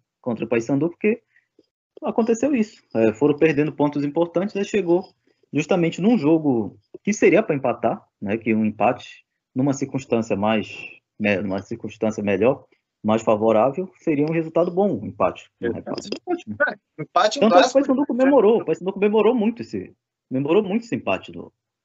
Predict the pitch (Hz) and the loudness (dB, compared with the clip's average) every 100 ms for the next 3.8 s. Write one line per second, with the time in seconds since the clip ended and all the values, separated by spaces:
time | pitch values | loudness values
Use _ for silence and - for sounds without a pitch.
0 | _ _ _ _ _ 113 - 123 139 151 | _ _ _ _ _ -12 -2 0 2 0
1 | - 220 113 - - - _ 254 143 123 | -2 -6 -4 -6 -8 -12 _ -10 -6 -4
2 | 135 131 156 170 233 262 _ - 120 240 | -4 -4 -4 -4 -8 -12 _ -6 -2 0
3 | 214 135 147 113 98 117 107 | 0 0 -2 -6 -8 -8 -8